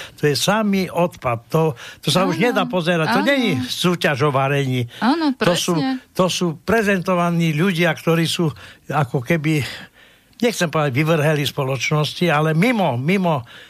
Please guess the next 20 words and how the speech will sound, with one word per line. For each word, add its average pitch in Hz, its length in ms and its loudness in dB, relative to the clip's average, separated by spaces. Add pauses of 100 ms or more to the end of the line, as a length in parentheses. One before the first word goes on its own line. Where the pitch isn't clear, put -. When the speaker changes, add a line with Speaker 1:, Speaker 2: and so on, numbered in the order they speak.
(140)
Speaker 1:
normálnych 175 720 0
ľudí, 165 240 0
lebo 147 300 2
napríklad 175 560 -2
ten 147 160 -2
Teplý, 175 400 -2
ktorí 165 240 0
sa - 160 0
tam 160 160 0
boskali 190 480 0
dokonca 147 480 -4
dvaja, 127 320 0
tak 117 180 0
veď 123 160 0
to, 135 140 -6
to, 143 120 -2 (380)
to 127 60 -10
sa 143 160 -2
nedalo 147 320 0
pozerať. 143 580 -4